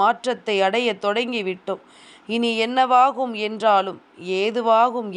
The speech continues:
என்றாலும், நாம் ஆசைப்பட்டபடி, நாம் விருப்பப்பட்டபடி இந்த வாழ்க்கை நமக்கு அத்தனையையும் கொடுக்கும் என்பதில் நாம் மன உறுதியாகிவிட்டோம். மன நிறைவோடு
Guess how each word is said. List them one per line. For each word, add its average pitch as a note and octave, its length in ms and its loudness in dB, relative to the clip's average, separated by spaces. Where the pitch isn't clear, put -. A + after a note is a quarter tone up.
என்றாலும், G3 480 0
நாம் A3 240 4
ஆசைப்பட்டபடி, A3 880 -2
நாம் A#3+ 400 4
விருப்பப்பட்டபடி B3 1000 0
இந்த G#3 140 0
வாழ்க்கை B3 360 2
நமக்கு G3+ 360 -4
அத்தனையையும் C4 760 0
கொடுக்கும் B3+ 520 0
என்பதில் G3 380 -2
நாம் F#3+ 300 4
மன F#3+ 180 -2
உறுதியாகிவிட்டோம். G3 1000 -2
மன B3+ 300 2
நிறைவோடு C4+ 600 2